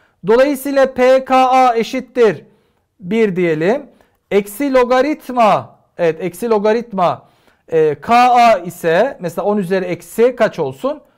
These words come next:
Altı olsun. Hocam buradan bakın P K A bir ne çıkıyor? Altı çıkıyor. P K A ikimiz de sekiz çıkar.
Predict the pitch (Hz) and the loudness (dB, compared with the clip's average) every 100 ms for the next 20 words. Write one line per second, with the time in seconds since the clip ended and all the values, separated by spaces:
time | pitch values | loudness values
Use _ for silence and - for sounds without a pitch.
0 | _ _ _ 226 240 226 202 151 135 269 | _ _ _ 2 2 2 -2 -4 -4 -6
1 | 311 - _ _ - 233 247 226 214 277 | -6 -10 _ _ -4 0 2 0 0 -2
2 | 269 254 226 220 202 180 226 240 240 240 | 0 0 2 0 -2 -4 0 2 2 2
3 | 226 208 196 165 - 170 208 175 214 220 | 2 4 2 0 -4 -4 -2 0 -2 -4
4 | - 254 262 294 - _ _ _ - 247 | -6 0 0 0 -8 _ _ _ 0 2
5 | 233 233 208 - 160 202 285 - _ - | 2 0 -8 -8 -2 0 0 -4 _ 0
6 | 254 254 247 240 226 196 - - 202 214 | 2 2 2 4 4 2 -4 -12 -8 -6
7 | 190 135 147 - 220 220 262 - 262 262 | -6 -6 -8 -2 -4 -2 -8 -4 0 0